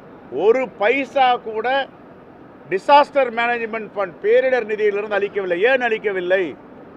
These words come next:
இதையெல்லாம் மக்கள் பார்த்து கொண்டிருக்கிறார்கள். இப்படி துரோகம் செய்கின்ற பாஜக அரசு, துரோகம் செய்கின்ற ஒன்றிய அரசு தமிழ்நாட்டு மக்களை புறக்கணிக்கின்ற ஒன்றிய அரசிற்கு தேர்தலில மிகப்பெரிய பாடத்தை புகட்டுவார்கள்.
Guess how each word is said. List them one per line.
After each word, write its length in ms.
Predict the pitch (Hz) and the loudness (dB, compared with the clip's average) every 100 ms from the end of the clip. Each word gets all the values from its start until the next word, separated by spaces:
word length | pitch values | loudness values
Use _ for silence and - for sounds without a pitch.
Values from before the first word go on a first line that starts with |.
| - 175 | -10 -6
இதையெல்லாம் 540 | 190 196 214 269 277 196 | -4 -2 2 2 2 -4
மக்கள் 360 | 190 - 254 - | -10 -4 -6 -2
பார்த்து 300 | 185 254 220 214 | 0 0 0 -8
கொண்டிருக்கிறார்கள். 800 | 220 202 190 156 170 165 165 156 117 - - - - 180 | -6 -4 -6 -6 -6 -4 -4 -6 -8 -16 -20 -20 -6 -6
இப்படி 300 | - 226 208 190 160 | -4 -6 -4 -4 0
துரோகம் 460 | 247 285 294 277 240 | 4 6 4 0 0
செய்கின்ற 380 | 233 226 220 202 190 165 | -2 -2 -4 -2 -4 -2
பாஜக 480 | 190 226 247 233 233 202 | -2 2 4 2 0 0
அரசு, 360 | 190 175 202 254 269 - - - - | 0 -2 0 0 0 -6 -20 -20 -8
துரோகம் 460 | 170 269 294 294 254 240 | 2 6 6 4 2 -2
செய்கின்ற 360 | 233 220 208 196 202 | -2 -6 -6 -6 -6
ஒன்றிய 300 | 226 247 226 202 | -6 -2 0 2
அரசு 380 | 196 - 233 269 269 - - - - | -2 0 4 4 2 -6 -20 -16 -6
தமிழ்நாட்டு 640 | 190 269 285 277 262 - 226 208 | -2 0 2 2 2 0 -2 -4
மக்களை 380 | 208 220 220 208 202 | -6 -2 0 0 -2
புறக்கணிக்கின்ற 720 | 202 269 - 277 269 240 220 208 196 | -2 -2 0 0 0 -4 -4 -6 -6
ஒன்றிய 260 | 208 208 196 | -6 -4 -4
அரசிற்கு 440 | 190 190 185 233 254 202 | -6 -8 -10 -8 -8 -8
தேர்தலில 480 | 226 220 208 214 220 | -8 -8 -6 -8 -8
மிகப்பெரிய 440 | 180 151 - 202 220 151 | -8 -10 -8 -6 -6 -4
பாடத்தை 360 | 180 202 190 190 160 | -2 -2 -6 -8 -6
புகட்டுவார்கள். 640 | 160 151 143 127 104 87 | -6 -4 -6 -6 -8 -14